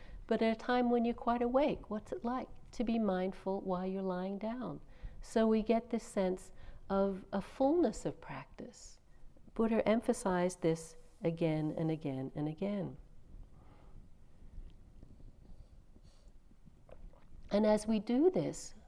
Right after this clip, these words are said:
we use our mindfulness, this knowing with awareness,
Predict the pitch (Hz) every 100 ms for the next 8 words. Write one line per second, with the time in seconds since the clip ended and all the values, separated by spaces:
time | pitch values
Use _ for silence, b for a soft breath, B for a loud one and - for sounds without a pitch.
0 | - 214 208 220 247 240 220 208 190 175
1 | 180 - 208 214 233 - 160 - 175 175
2 | 180 196 214 226 185 190 180 143 139 143
3 | 190 -